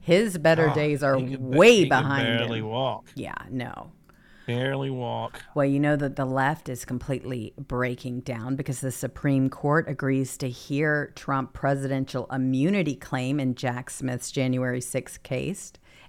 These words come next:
Speaker 1: And
Speaker 2: Uh-oh.
Speaker 1: the trial may be postponed past November.
Speaker 2: God, they, this, what they're doing to that man.
Speaker 1: I know it.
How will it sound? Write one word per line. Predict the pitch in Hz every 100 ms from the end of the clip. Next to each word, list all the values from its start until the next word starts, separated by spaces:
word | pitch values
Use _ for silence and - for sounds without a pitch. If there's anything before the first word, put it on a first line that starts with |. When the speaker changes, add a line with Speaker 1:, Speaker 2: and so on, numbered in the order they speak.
| -
Speaker 1:
And | 226 269 254 240 165 165 160 160
Speaker 2:
Uh-oh. | - - - - 160
Speaker 1:
the | 175
trial | - 170 170
may | 170 156
be | 160
postponed | 156 160 156 - - 185 185 185
past | - 190 185 - -
November. | 202 202 214 294 226 147 - - - - - - - _ _ _ _ _ _ _ _ _ _ _ _ _ - _ _ _ _ _ _ _ _ - _ _ _
Speaker 2:
God, | - 95 87 90
they, | 104 104
this, | 117 107 -
what | 107 104
they're | 98
doing | 92 107
to | 98
that | 98 95
man. | 101 107 110 95 - _ _ - - - _ -
Speaker 1:
I | 123 127
know | 127 170 202
it. | 160 175